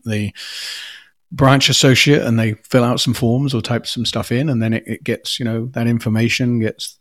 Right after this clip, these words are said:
the whisked off, or the process steps off to the next person, and the next person may be some kind of,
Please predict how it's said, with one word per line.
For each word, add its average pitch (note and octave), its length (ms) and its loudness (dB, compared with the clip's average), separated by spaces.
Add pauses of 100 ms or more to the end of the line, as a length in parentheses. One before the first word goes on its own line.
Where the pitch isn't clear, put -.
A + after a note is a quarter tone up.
(100)
the G#2+ 320 -10 (420)
whisked B2 340 2
off, B2 300 0
or A2 80 -4
the G2+ 80 -4
process - 840 -2
steps - 420 -2
off B2 200 2
to - 120 -10
the A#2 80 0
next A#2+ 280 -2
person, C#3 360 0
and A#2+ 140 2
the G#2+ 40 2
next A2+ 200 -2
person A2+ 340 -2
may A2+ 140 2
be A2 120 0
some A#2 220 -2
kind A2+ 160 -4
of, G#2 160 -6